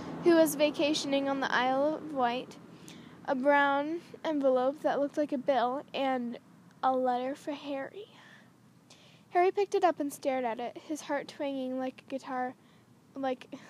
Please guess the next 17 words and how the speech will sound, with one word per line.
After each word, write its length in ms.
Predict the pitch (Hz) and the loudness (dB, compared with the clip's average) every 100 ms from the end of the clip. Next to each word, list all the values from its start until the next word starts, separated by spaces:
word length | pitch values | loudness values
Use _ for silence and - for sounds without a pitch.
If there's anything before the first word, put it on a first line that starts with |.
| 294 | -16
<laughs> 300 | 285 - - | -16 -20 -16
like 220 | 277 269 285 | -8 -6 -4
a 60 | |
giant 360 | 247 262 262 - | 0 0 0 0
elastic 540 | 254 247 254 - 247 | 0 0 -4 -12 -10
band. 340 | - 240 233 254 - - - - - - | -8 -8 -10 -14 -20 -20 -20 -20 -20 -12
No 200 | 294 320 | 2 4
one 200 | 320 262 | 4 2
ever 340 | 262 - 269 254 | 0 -2 -2 -4
in 100 | 247 | -4
his 140 | 269 | -8
whole 360 | - - 285 277 | -10 0 2 2
life 300 | 262 240 - | 2 -2 -4
had 200 | 277 254 | -10 -8
written 260 | 247 262 | -8 -8
to 120 | 254 269 | -10 -10
him. 300 | 254 247 | -8 -10